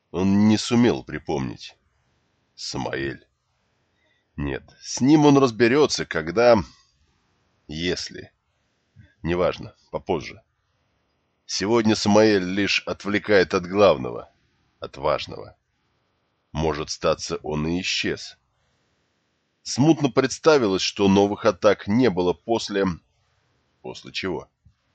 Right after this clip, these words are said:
Ранд припомнил, как размышлял, что последнему ходу Самаэля было противопоставлено что-то особенно мерзкое,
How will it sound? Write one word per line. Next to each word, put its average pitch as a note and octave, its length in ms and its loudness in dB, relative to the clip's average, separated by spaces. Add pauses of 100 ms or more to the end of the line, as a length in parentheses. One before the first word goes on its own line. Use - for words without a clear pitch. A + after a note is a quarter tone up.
(500)
Ранд F#2+ 340 0
припомнил, G#2 760 0
как D2+ 260 -6
размышлял, D#2 640 -2
что D2 360 -6 (100)
последнему F#2 720 -2
ходу C#2+ 360 -8
Самаэля D2+ 720 -6 (640)
было D2+ 360 -8
противопоставлено D#2 1200 -4
что-то - 460 -8
особенно D2 640 -8
мерзкое, - 720 -2